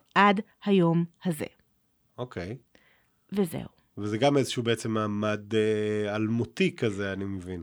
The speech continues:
Speaker 2: נכון?
Speaker 1: וזהו,
Speaker 2: כלומר, יש
Speaker 1: זה
Speaker 2: לה
Speaker 1: החומרים שמופיעים על לו"ז במקרא.
Speaker 2: מהמם.
Speaker 1: ואז הלכתי לחז"ל, שאני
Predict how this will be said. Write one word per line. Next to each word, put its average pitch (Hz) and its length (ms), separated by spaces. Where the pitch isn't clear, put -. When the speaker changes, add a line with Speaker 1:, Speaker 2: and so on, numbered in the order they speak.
Speaker 2:
נכון? 104 360
Speaker 1:
וזהו, 220 200
Speaker 2:
כלומר, 180 300
יש 180 60
Speaker 1:
זה 170 200
Speaker 2:
לה 262 80
Speaker 1:
החומרים 233 500
שמופיעים 214 440
על 175 60
לו"ז 202 200
במקרא. 156 360
Speaker 2:
מהמם. 107 380
Speaker 1:
ואז 175 600
הלכתי 170 440
לחז"ל, 160 380
שאני 160 280